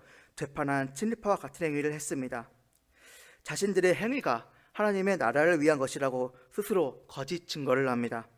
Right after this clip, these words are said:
하나님의 말씀을 올바르게 전해야 하는 자들이 도리어 메시아이신 예수 그리스도를 박해한 것은 이 세상에서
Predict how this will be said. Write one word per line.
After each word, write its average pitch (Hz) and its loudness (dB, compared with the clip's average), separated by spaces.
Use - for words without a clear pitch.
하나님의 190 2
말씀을 156 0
올바르게 170 2
전해야 156 -2
하는 151 -2
자들이 131 -6
도리어 143 2
메시아이신 143 2
예수 147 2
그리스도를 156 -4
박해한 170 -2
것은 120 -6
이 170 -6
세상에서 151 -2